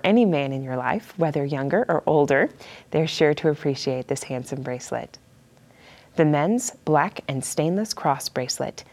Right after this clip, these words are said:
is item number B R eight nine zero for twenty-two dollars.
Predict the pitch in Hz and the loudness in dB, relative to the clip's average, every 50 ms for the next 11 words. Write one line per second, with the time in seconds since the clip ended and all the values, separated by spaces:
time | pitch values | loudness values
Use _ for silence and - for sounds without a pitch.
0 | - _ _ - 170 - - 165 165 165 175 175 165 156 147 147 147 143 139 139 | -20 _ _ -4 -2 0 0 2 2 2 2 0 -2 -2 -2 -4 -4 -4 -4 -6
1 | 143 - - _ - _ _ - 170 175 190 208 233 254 277 - - - 170 151 | -8 -12 -16 _ -20 _ _ 0 2 2 4 2 2 0 -2 -4 -2 2 2 2
2 | 151 151 156 165 180 202 220 - _ _ _ - 165 175 208 - - - - - | 4 2 0 -2 -4 -6 -8 -12 _ _ _ 0 2 2 0 -2 -6 -14 -20 -20
3 | _ - 156 151 151 143 139 139 143 143 143 143 - - 147 143 135 131 123 123 | _ -4 0 0 0 0 0 -2 -4 -4 -6 -6 -6 -6 -2 0 0 0 0 -2
4 | 127 127 - - - _ _ _ _ _ - - 180 170 - - 156 151 151 160 | -4 -6 -8 -12 -18 _ _ _ _ _ 0 0 0 0 0 0 0 2 0 0
5 | - - 156 139 131 123 123 123 123 123 - - - - - | 0 -2 -2 -2 0 0 -2 -2 -4 -8 -10 -12 -14 -16 -16